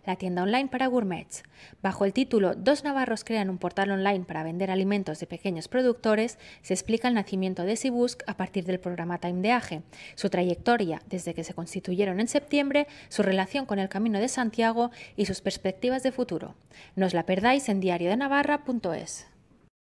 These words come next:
Esta semana el restaurante Hotel Don Carlos viene con dos noticias. El próximo veintinueve de enero, la Asociación de Sumillers de Navarra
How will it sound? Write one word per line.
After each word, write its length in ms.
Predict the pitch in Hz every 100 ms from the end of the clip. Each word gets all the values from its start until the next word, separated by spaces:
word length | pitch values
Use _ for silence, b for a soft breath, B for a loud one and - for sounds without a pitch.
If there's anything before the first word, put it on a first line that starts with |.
| _ _
Esta 240 | 285 285 294
semana 380 | 226 208 233
el 80 | 285
restaurante 500 | 226 196 190 196 185
Hotel 220 | 180 180
Don 160 | 196 294
Carlos 380 | 269 269 285 269
viene 220 | 233 233
con 140 | 180
dos 200 | 185 175
noticias. 580 | 170 160 156 - 165 - B B B
El 120 | 190
próximo 360 | 220 214 190 170
veintinueve 520 | 175 185 202 202 190
de 60 |
enero, 360 | 294 269 233 214
la 120 | 202
Asociación 500 | 190 170 - 180 240
de 80 | 220
Sumillers 460 | - 226 190 202 180
de 80 | 233
Navarra 480 | 262 226 202 175